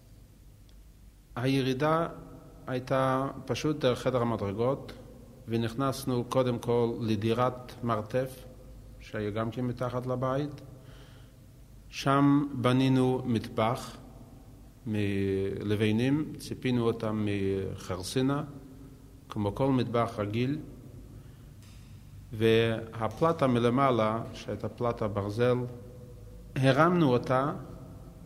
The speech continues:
ודרכה נכנסנו לתוך הבור שהיה מוכן מלפנים.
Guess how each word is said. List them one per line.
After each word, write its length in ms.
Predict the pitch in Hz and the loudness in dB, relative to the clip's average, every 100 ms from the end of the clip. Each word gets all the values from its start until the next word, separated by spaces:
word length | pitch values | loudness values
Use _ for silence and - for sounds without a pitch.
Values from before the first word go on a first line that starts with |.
| - - - - - - - - - 120 | -18 -18 -18 -18 -18 -18 -18 -18 -10 0
ודרכה 760 | 123 127 131 127 165 160 156 156 - - - | 2 4 2 2 2 2 2 -2 -10 -12 -2
נכנסנו 760 | 123 123 139 143 - 139 117 | 0 0 0 0 0 -2 0
לתוך 380 | 113 113 127 127 | -2 0 -2 2
הבור 1800 | 120 117 113 113 117 - - - - - - - - 107 123 127 123 120 | 2 2 2 -4 -8 -12 -16 -16 -16 -16 -14 -14 -6 4 6 6 4 -2
שהיה 760 | - 110 113 117 117 117 113 - - - | -4 0 2 2 2 2 -2 -6 -10 -6
מוכן 420 | 107 98 117 113 | -4 -4 -4 -2
מלפנים. 600 | 110 104 98 - 92 92 | -2 -4 -6 -8 -8 -8